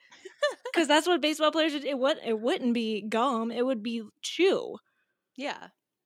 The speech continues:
Speaker 2: But in my dream, I was so against it. <laughs>
Speaker 1: Well, how old were you in the dream? Were you, like, a seven-year-old being like, "This is propaganda"?
Speaker 2: No, that would've been way better.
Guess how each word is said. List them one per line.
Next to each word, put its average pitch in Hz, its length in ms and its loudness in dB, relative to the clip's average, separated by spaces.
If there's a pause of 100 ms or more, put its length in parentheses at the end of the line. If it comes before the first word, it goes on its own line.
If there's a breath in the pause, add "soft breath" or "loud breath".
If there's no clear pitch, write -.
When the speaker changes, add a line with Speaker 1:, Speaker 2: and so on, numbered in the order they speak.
(560)
Speaker 2:
But 277 120 0
in 302 100 0
my 277 160 0
dream, 269 360 0
I 214 80 -2
was 202 160 -6
so 311 340 0
against 220 540 -4
it. - 280 -10
<laughs> - 1080 -6 (1500 loud breath)
Speaker 1:
Well, 226 100 -8
how 262 220 -2
old 254 240 -4
were 240 100 -4
you 226 200 -4
in 214 180 -6
the 208 80 -8
dream? 196 220 -6
Were 175 80 -10
you, 190 120 -6
like, 214 180 -4
a 220 60 -4
seven-year-old 214 800 -4
being 214 260 -6
like, 208 280 -6 (260 soft breath)
"This 302 320 0
is 403 160 -2
propaganda"? 254 1000 0 (120)
Speaker 2:
No, 254 280 6
that 240 160 4
would've 285 140 2
been 247 180 2
way 214 240 0
better. 185 400 -4